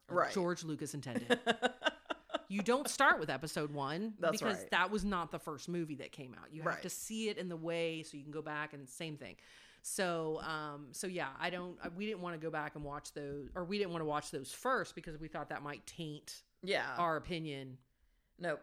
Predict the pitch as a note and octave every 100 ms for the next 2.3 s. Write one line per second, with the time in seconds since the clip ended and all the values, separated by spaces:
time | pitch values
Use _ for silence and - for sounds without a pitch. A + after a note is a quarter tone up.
0 | - E3 D#3+ D3+ C#3+ - C#3 C3 B2+ C3+
1 | D#3 _ - _ _ - G3 G3+ G3+ G3+
2 | A3+ A#3+ E4